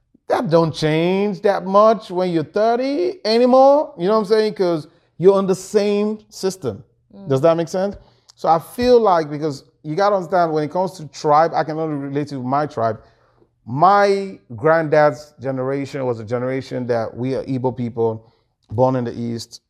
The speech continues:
Speaker 1: lived in the eastern part of the country, knew no other race or no other tribe. And they were closed-minded. And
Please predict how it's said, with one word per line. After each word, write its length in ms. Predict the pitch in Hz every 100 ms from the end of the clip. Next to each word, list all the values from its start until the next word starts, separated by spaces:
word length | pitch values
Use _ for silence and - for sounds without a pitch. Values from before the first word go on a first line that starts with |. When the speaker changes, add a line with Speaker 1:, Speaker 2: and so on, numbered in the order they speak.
| -
Speaker 1:
lived 260 | 113 131 127
in 60 |
the 80 | 123
eastern 260 | 131 - 117
part 200 | 123 117
of 80 | 113
the 60 |
country, 500 | - 117 110 113 113 110 - - -
knew 280 | 139 160 170
no 240 | 160 147
other 180 | 143 135
race 300 | 127 110 -
or 100 | 117
no 160 | 131
other 160 | 127 127
tribe. 380 | - 123 87 - _ _ _ _ _ _ _ _ -
And 440 | 135 127 120 - 104
they 60 | 170
were 100 | 147
closed-minded. 600 | 143 120 120 113 92 - - _ _ _ _ _ _ _ _
And 540 | 139 139 135 127 117